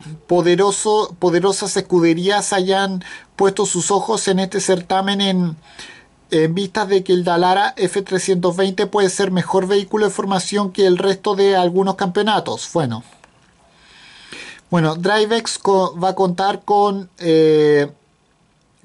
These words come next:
con dos, eh, corredores en el mencionado campeonato, el neerlandés Glenn Van Berlo, eh, viejo conocido de la Fórmula cuatro española, y el joven talento,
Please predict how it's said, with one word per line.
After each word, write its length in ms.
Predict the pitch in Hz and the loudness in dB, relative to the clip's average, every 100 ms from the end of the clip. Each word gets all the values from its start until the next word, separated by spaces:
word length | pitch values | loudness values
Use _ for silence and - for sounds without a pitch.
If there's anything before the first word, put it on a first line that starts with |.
| - | -8
con 260 | - 170 160 | 0 0 2
dos, 380 | 196 214 208 214 | 2 2 0 0
eh, 460 | 202 196 190 185 | 4 4 4 2
corredores 720 | 185 185 190 180 202 214 208 196 | 2 2 2 2 2 0 -2 0
en 160 | 180 | 2
el 320 | 180 180 175 | 2 2 2
mencionado 580 | 165 170 - 180 180 190 | 0 -2 0 2 2 0
campeonato, 540 | 185 170 185 180 190 202 | 0 0 0 0 0 0
el 140 | 185 | 0
neerlandés 840 | 175 170 170 160 160 185 202 - - - - _ | 0 0 0 0 2 0 0 -6 -16 -20 -20 _
Glenn 300 | 170 185 196 | 0 0 0
Van 260 | 190 170 156 | 0 0 0
Berlo, 600 | 202 185 156 160 196 214 | 0 0 2 2 2 0
eh, 180 | 165 151 | 0 2
viejo 320 | 175 180 196 | 0 -2 0
conocido 400 | 196 190 180 202 | 0 -2 0 0
de 60 | 190 | 0
la 60 | |
Fórmula 380 | - 190 190 185 | -2 -2 0 0
cuatro 280 | 196 190 190 | 0 -2 -2
española, 560 | 190 180 190 190 202 208 | -2 0 2 2 0 -2
y 120 | 175 | -2
el 80 | 160 | 0
joven 340 | - 190 190 | 0 -2 0
talento, 640 | 185 175 185 185 220 220 | 0 2 2 0 -2 -2